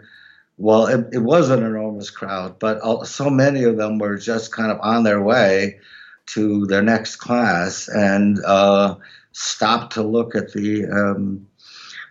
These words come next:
uh, at the activity, at the event, shall we say.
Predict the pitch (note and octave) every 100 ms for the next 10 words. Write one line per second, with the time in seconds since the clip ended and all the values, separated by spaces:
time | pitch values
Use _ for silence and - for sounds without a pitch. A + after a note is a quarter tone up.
0 | _ - F#2 F2+ F#2 - G2+ F#2+ G#2 G#2
1 | - - C#3+ - D#2+ D#2 F#2 - E2+ F2
2 | E2+ G#2 E2+ D#2+ - - _ _ _ _
3 | - F2+ E2+ E2 D#2+ F2+ D#2 D2+ D2